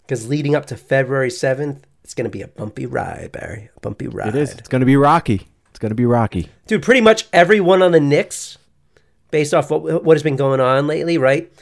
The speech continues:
Speaker 1: We, for weeks now, we've been hearing Frank Ntilikina rumors that the, the Knicks are sort of divided on his future. You've heard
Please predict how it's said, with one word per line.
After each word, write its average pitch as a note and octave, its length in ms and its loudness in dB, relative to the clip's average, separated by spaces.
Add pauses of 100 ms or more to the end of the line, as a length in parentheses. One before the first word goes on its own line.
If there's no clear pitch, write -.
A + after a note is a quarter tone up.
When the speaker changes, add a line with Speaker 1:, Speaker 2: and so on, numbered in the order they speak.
(340)
Speaker 1:
We, F3 120 0
for F3+ 240 2
weeks F3+ 320 0
now, E3+ 180 4
we've D3+ 140 0
been C#3+ 120 -2
hearing C3+ 300 0
Frank C#3 340 -2
Ntilikina B2 600 -2
rumors F#2+ 720 -8 (300)
that - 200 -8
the, G2 320 -4 (600)
the A#2+ 80 -4
Knicks A#2 400 -2
are G#2 340 0
sort B2+ 240 -4
of G#2+ 80 -6
divided A#2 680 -2
on G#2+ 220 -6
his A2 580 -6
future. A2 720 -8 (920)
You've A#2+ 160 -4
heard G2+ 320 -4